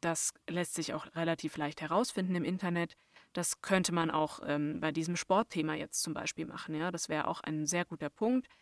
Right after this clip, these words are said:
ähm, da zum Beispiel ein kleines Briefchen aufzusetzen und das an die Abgeordneten zu schicken und im besten Fall,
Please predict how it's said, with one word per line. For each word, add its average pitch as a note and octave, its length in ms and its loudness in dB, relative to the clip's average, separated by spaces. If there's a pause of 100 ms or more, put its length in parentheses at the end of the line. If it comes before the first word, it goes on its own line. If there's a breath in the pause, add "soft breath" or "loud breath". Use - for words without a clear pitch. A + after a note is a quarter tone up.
(420 soft breath)
ähm, F3 600 4 (600)
da E3+ 160 4
zum F3+ 140 -4
Beispiel - 240 -2
ein D#3 100 -2
kleines D3 400 0
Briefchen G#3 400 0
aufzusetzen D#3+ 720 -2
und D3+ 100 -4
das D#3 140 -4
an D#3 100 -4
die D3+ 140 -6
Abgeordneten D#3+ 640 -2
zu - 100 0
schicken A#3+ 380 2
und D#3+ 200 -2
im D3+ 120 -2
besten D#3+ 300 -2
Fall, E3 340 0